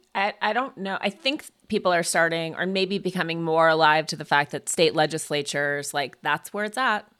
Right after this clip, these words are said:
I mean, I think we're s-, maybe I'm more attuned to it or, or paying more attention,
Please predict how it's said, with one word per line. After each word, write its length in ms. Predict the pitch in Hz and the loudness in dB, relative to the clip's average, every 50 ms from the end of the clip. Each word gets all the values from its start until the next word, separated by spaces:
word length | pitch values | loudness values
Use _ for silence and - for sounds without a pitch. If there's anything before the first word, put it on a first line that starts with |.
| - - - - _ _ _ _ | -20 -20 -20 -20 _ _ _ _
I 80 | - 190 | -4 -2
mean, 100 | 190 190 | 0 0
I 80 | 180 185 | 0 -2
think 400 | - - _ - 247 269 262 - _ _ _ _ _ _ _ 226 | -4 -8 _ -4 -4 -4 -4 -6 _ _ _ _ _ _ _ -6
we're 100 | 190 202 | -4 -4
s-, 280 | - - - - - _ _ _ _ _ _ _ _ - 214 | -4 -6 -8 -10 -14 _ _ _ _ _ _ _ _ -8 -2
maybe 280 | 190 208 220 208 220 | 0 2 2 4 4
I'm 160 | 208 185 175 170 | 2 2 2 2
more 220 | 170 170 165 160 | 2 2 2 2
attuned 360 | 160 - - 175 160 170 175 - | 0 -2 -4 -4 -4 -4 -6 -6
to 140 | 196 190 | -4 -2
it 180 | 196 202 196 185 | 0 0 0 0
or, 160 | 160 156 - - - - | 0 -2 -4 -6 -4 -2
or 120 | - 180 175 | 0 0 0
paying 360 | - - 185 175 165 175 175 | -2 -2 -4 -2 -2 -2 -2
more 140 | 165 160 160 | -2 -2 -2
attention, 720 | 160 160 165 156 156 160 - 185 185 190 190 196 202 190 | -4 -4 -6 -6 -6 -6 -6 -6 -4 -4 -4 -4 -6 -8